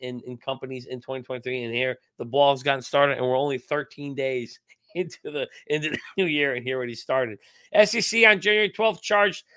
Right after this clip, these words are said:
cryptocurrency lending firm Genesis Global Capital and crypto exchange Gemini with offering unregistered securities through the Gemini Earn program. I'm sure you all might remember that. The digital currency group, D C G, entered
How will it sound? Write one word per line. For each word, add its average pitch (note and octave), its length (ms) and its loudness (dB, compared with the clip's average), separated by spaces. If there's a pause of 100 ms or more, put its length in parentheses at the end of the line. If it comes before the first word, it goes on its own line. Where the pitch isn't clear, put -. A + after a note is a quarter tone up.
(320)
cryptocurrency G3 640 0
lending G3 240 2
firm F#3 260 -4
Genesis F#3 560 0
Global F#3 520 -2
Capital F#3+ 580 2
and C#3+ 180 -8
crypto - 360 -4
exchange F3 640 -6
Gemini D3 640 0 (280)
with B2 220 -10
offering D3+ 500 2
unregistered F3+ 640 -4
securities D#3+ 560 -8
through D3 140 -12
the C3 80 -6
Gemini D#3 680 -2 (140)
Earn C#3+ 420 -8
program. B2+ 460 -4
I'm A2+ 120 -12
sure C#3 160 -12
you C3 200 -10
all B2 140 -8
might A#2+ 240 -14
remember D3+ 420 -4
that. D3 220 0 (440)
The - 60 -2
digital G3+ 560 0
currency G3 560 -2
group, C3 380 -6
D F3+ 180 -2
C F3+ 300 -6
G, E3 360 -6
entered D#3+ 300 -2